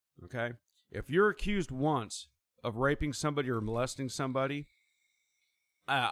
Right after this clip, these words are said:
I E, whether it's a woman or whether it's somebody of the same sex,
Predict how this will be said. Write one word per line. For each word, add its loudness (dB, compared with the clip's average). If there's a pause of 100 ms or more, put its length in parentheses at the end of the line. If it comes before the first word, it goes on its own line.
(100)
I 4
E, 0
whether 0
it's -4
a -2
woman 2
or 2
whether 4
it's -4
somebody 0
of 0
the -4
same -2
sex, -2